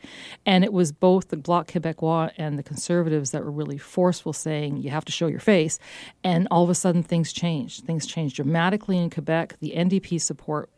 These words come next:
went down the drain, and the Conservatives started being in contention. So the niqab issue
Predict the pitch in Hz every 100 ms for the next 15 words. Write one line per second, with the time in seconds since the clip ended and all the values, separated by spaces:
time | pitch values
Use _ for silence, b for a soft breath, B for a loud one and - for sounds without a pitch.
0 | _ 143 151 - 147 147 151 147 - 151
1 | 160 151 151 156 156 B B - 139 139
2 | 151 - 170 160 147 151 139 185 175 -
3 | 151 143 139 135 135 156 - 156 - -
4 | - - 160 151 B B B _ 160 165
5 | - - 240 247 214 - 185 175